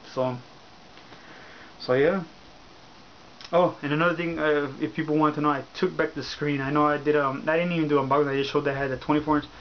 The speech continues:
I didn't like it. The Samsung, the twenty-four inch computer s-, monitor, I don't know. To me, it still felt like it was too small. So I went, I took it back. I got my money back and got back, like, a hundred and ninety something.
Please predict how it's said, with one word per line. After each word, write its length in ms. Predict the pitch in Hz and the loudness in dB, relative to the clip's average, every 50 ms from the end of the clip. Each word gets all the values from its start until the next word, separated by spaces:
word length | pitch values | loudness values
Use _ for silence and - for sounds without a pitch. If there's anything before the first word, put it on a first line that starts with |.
| - - | -8 -4
I 60 | - | -2
didn't 140 | 175 202 196 | 0 0 2
like 200 | 208 220 190 - | 0 0 0 -2
it. 200 | 156 135 - - - | -4 -6 -6 -8 -6
The 120 | - 143 | -6 -6
Samsung, 600 | 131 - - 165 175 185 - - 202 202 202 190 | -4 -2 -2 -2 -2 -2 -4 -4 -2 -2 -2 -2
the 80 | 156 135 | -4 -4
twenty-four 480 | - - 165 175 190 180 - 190 202 | -4 -2 -2 -2 -2 -4 -4 -2 -2
inch 140 | 202 190 - - - - - - | -2 -4 -6 -10 -16 -18 -14 -8
computer 340 | - - 127 - 185 190 208 | -6 -4 -2 -2 -2 -2 -4
s-, 140 | - - - | -6 -6 -6
monitor, 500 | 151 139 147 170 208 226 220 247 233 - - - - - - - - | -2 0 2 2 2 2 0 0 -2 -2 -6 -12 -20 -20 -12 -6 -2
I 60 | - | 0
don't 120 | 220 226 | 2 2
know. 180 | 233 233 - 123 - - - - - - - - | 2 2 0 -2 -4 -8 -12 -12 -12 -14 -6 -2
To 100 | - 143 | -2 0
me, 160 | 156 170 185 | 2 2 2
it 60 | 180 | 0
still 200 | - - 196 180 | 2 2 2 0
felt 280 | 165 - - 175 175 - | 2 2 2 2 2 2
like 160 | - 151 135 | 0 -2 -2
it 60 | 135 | 0
was 180 | 147 160 160 - | -2 -2 -2 -4
too 180 | - - 165 | -6 -6 -6
small. 460 | 139 - - 143 151 185 185 151 123 - - - - - - - - - | -6 -4 -4 -2 0 2 2 0 0 -4 -10 -16 -20 -14 -12 -12 -12 -6
So 100 | - 143 | -2 -2
I 60 | 143 | 0
went, 260 | 143 151 151 151 156 - - - - - - | 2 2 0 0 -2 -6 -12 -18 -18 -8 -4
I 80 | - 156 | -4 -4
took 220 | 151 - 175 160 | -2 -2 -2 -4
it 60 | 151 139 | 0 0
back. 200 | 156 151 147 151 | 0 0 0 0
I 80 | 139 | -2
got 160 | 139 143 139 | -2 -2 -2
my 100 | 139 135 | -2 -2
money 240 | 131 135 139 143 139 | -2 -2 -2 -2 -2
back 340 | 135 131 139 135 135 131 - | -2 -2 -2 -2 -2 -2 -2
and 180 | 127 120 120 120 - - - - - - - 143 127 | -6 -8 -8 -10 -14 -18 -20 -20 -14 -12 -10 -6 -2
got 200 | 123 135 135 131 | -2 -2 -2 -2
back, 160 | 131 135 135 | -2 -4 -2
like, 200 | 135 135 127 123 | -2 -2 -2 0
a 120 | 127 123 120 | 0 0 0
hundred 240 | 127 131 135 135 131 | 0 -2 -2 -2 -2
and 120 | 120 120 | 0 0
ninety 280 | 117 120 131 127 127 123 | 0 0 -2 -2 -4 -6
something. 440 | - - 139 139 131 - 143 139 | -4 -4 -4 -2 -2 -4 -4 -4